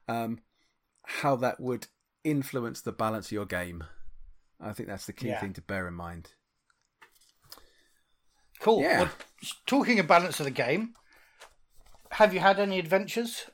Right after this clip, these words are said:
Speaker 2: uh,
Speaker 1: We have.
Speaker 2: recently that you want to
Speaker 1: We,
Speaker 2: share?
Speaker 1: we have. We had, have had another one. Um, and interestingly, um, having had our conversation about how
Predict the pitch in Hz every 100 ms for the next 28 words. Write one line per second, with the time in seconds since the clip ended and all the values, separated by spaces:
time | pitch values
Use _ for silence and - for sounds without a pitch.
0 | _ 175 170 170 185 277 196 233 - 165
1 | 175 165 - 151 196 254 - _ _ 156
2 | 160 170 226 - 156 190 190 190 175 147
3 | 135 123 160 - - - - - - 156
4 | 156 - 151 156 226 233 196 - 131 113
5 | 107 190 _ _ _ - - 127 131 127
6 | 131 131 _ - 185 170 147 139 135 147
7 | 139 139 139 127 113 135